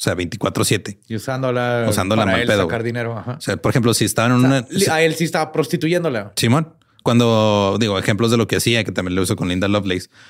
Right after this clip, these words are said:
Speaker 1: cuando pedían, este, servicio a la habitación en algún hotel, la obligaba a que le hiciera sexo oral al, al que les llevara este pedo
Speaker 2: Como
Speaker 1: como
Speaker 2: propina.
Speaker 1: propina, güey. Simón. Y cuando Chambers encabezó el, el, el teatro O'Farrell, fue un gran evento y el ins-, el espectáculo fue bastante impactante.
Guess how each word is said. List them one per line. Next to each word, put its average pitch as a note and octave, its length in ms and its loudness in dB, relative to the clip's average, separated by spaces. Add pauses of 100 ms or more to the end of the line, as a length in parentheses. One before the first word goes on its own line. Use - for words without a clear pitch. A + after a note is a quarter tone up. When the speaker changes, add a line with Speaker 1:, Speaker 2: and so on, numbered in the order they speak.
(100)
Speaker 1:
cuando F#2+ 580 2
pedían, G#2+ 680 0
este, F#2+ 180 -6
servicio G2+ 260 -2
a - 20 2
la A#2 40 2
habitación G#2 300 -2
en A2+ 40 -2
algún G#2+ 200 2
hotel, D#3 340 -2 (240)
la G2+ 140 0
obligaba F#2+ 400 2
a G2 60 0
que F2 440 0
le F2 300 0
hiciera F#2 240 -2
sexo G2 260 -2
oral F#2 240 -2
al, E2+ 680 -6
al E2+ 140 -10
que - 80 -6
les F2 140 -2
llevara F2+ 640 -2
este E2+ 260 -10
pedo G2+ 180 -2
Speaker 2:
Como G2+ 160 -2
Speaker 1:
como - 20 -2
Speaker 2:
propina. F#2+ 360 -2
Speaker 1:
propina, D#2+ 40 -6
güey. D#2+ 160 -14
Simón. E2+ 260 -8 (1300)
Y A#2 60 -14
cuando A2 280 2
Chambers B2+ 400 2
encabezó A#2 600 0
el, B2 120 0
el, F#2+ 300 0
el F2+ 240 0
teatro G#2+ 420 0
O'Farrell, A#2 480 0
fue G2+ 280 0
un G#2 100 0
gran G#2 180 2
evento A#2+ 420 0
y C3 80 0
el F2+ 120 0
ins-, F#2 180 -2 (140)
el - 60 2
espectáculo F#2+ 520 -2
fue F#2+ 220 0
bastante G2 420 0
impactante. F2+ 680 -4